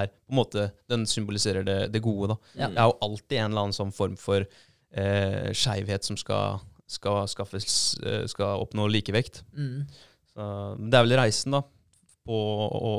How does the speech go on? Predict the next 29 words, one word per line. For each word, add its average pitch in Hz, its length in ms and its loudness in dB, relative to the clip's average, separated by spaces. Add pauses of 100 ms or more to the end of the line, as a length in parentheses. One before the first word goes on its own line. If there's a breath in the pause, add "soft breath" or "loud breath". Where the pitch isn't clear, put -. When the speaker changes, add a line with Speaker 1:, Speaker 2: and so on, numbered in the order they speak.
Speaker 1:
oppnå - 200 -6
balanse 101 540 2
og 101 180 0
likevekt 95 460 -4
som 107 160 -2
er, 98 240 0
det 110 140 4
er 107 80 6
jo 104 40 2
den 104 140 0
som 113 180 0
er 104 200 2 (340 loud breath)
fengende, 113 420 4
det 120 80 0
er 110 80 0
den 104 80 0
som 113 220 -4 (100)
tiltrekker 98 800 -4
audiens, 107 580 0
det 113 80 -2
er 110 220 -2 (400 loud breath)
den 110 160 -2
som, 104 340 0
eh, 104 460 0 (480)
ja, 139 140 0 (100)
jeg 120 460 6
vil 117 120 2
jo 127 60 4
se - 180 4